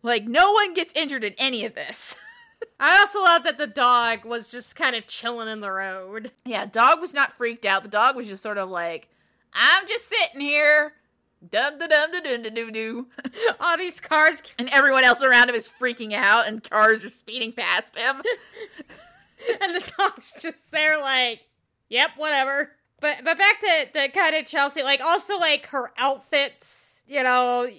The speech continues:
Speaker 2: we, I just, re-, w-, when we were, like, looking at one of them, we're like, "Wow, that is a butch lesbian right there."
Speaker 1: 'Cause basically she had on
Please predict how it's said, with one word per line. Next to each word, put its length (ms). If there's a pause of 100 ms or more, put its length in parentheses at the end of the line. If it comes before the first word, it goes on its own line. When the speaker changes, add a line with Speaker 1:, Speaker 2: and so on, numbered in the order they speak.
Speaker 2:
we, 200
I 140
just, 200
re-, 80
w-, 140 (180)
when 180
we 200
were, 60
like, 240
looking 360
at 180
one 140
of 80
them, 120
we're 100
like, 200
"Wow, 200
that 180
is 60
a 80
butch 400
lesbian 520
right 200
there." 460
Speaker 1:
'Cause 280
basically 720
she 220
had 400
on 680